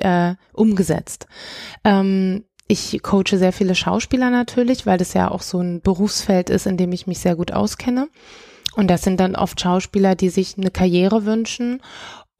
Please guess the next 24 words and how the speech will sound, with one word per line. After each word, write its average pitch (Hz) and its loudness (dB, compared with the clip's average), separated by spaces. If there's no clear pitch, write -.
oder, 175 2
ähm, 170 -2
das 180 -2
Gefühl 214 2
haben, 202 2
dass 196 2
sie 202 2
in 185 -2
ihrem 180 0
Beruf 180 -6
nicht - -10
weiterkommen. 226 -2
Und 202 0
die 208 2
kommen 214 2
dann 202 2
zu - -6
mir 220 2
und, 196 -4
ähm, 185 -4
versuchen 202 0
dann 190 0
genau 185 0
die 220 2